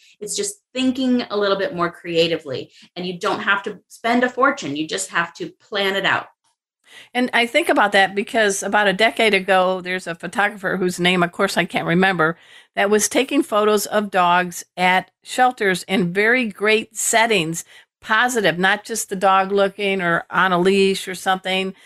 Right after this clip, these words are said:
Speaker 2: And then some of them like to go and swim, and, and, and it just opened up the adoptions. And I think what you're saying here with cats, people, you want them to want to go to a shelter and not call it the pound,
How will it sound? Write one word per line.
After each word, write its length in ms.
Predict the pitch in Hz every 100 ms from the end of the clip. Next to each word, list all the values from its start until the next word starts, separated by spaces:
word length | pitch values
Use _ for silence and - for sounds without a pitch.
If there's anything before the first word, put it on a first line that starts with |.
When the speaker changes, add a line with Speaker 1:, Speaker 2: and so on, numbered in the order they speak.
| - -
Speaker 2:
And 120 | 185 196
then 180 | 196 196
some 200 | 208 208
of 80 | 196
them 140 | 196
like 260 | 190 190 -
to 80 | 175
go 280 | 170 190
and 140 | 185 175
swim, 580 | - 208 202 190 190 185
and, 180 | 175 170 _ _ _ _ -
and, 160 | 131
and 180 | - 208
it 120 | 214
just 240 | 277 269 - _ -
opened 380 | 277 294 285 247
up 180 | 233
the 140 | 214 196
adoptions. 800 | 170 151 147 - 135 135 - - _ _ _ -
And 180 | 190 196
I 100 | 196
think 280 | 247 240
what 140 | 233 -
you're 100 | 202
saying 380 | - 220 202 196
here 340 | 254 262 226
with 240 | 196 190
cats, 520 | - 269 233 190 - - _ _ _ _ _ -
people, 460 | 302 330 302 262
you 180 | 220 233
want 360 | 226 262 320 320
them 160 | 262 226
to 140 | 220
want 500 | 185 185 220 277 311
to 100 | 277
go 220 | 240 226
to 200 | 220 226
a 60 | 214
shelter 520 | - 185 175 185 180
and 180 | 170 180
not 240 | 202 -
call 220 | - 214 190
it 160 | 190
the 80 | 160
pound, 560 | - 196 175 139 -